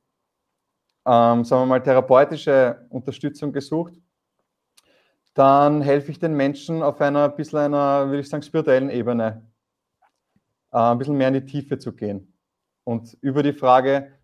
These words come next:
wer bin ich? Ich hatte vor zwei Jahren eine sehr mystische Erfahrung zu dieser Frage über die Meditation. Ich bin einem sehr weisen Menschen begegnet,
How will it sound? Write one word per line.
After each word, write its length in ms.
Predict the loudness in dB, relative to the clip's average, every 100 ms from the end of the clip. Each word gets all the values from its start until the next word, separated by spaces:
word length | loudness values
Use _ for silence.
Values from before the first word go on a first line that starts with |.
| _
wer 180 | 2 2
bin 300 | 2 -4 -4
ich? 180 | -6 -6
Ich 140 | -4
hatte 180 | -4 -4
vor 180 | -8 -4
zwei 220 | 0 2
Jahren 420 | 0 -2 -8 _ _ _ -10
eine 120 | -10
sehr 380 | -2 0 0 -2
mystische 400 | -8 -8 -8 -6
Erfahrung 640 | -4 2 2 2 -2 -10 -20 _ -12
zu 20 |
dieser 200 | -10 -8
Frage 340 | -2 -2 0
über 120 | -4 -4
die 100 | -6
Meditation. 640 | -4 -6 -6 -6 -6 -6
Ich 120 | -8
bin 140 | -6 -4
einem 220 | -6 -4
sehr 320 | -2 -2 -2 -12 _ _
weisen 320 | -2 0 -2
Menschen 320 | -2 -4 -8
begegnet, 500 | -8 -4 -4 -2 -6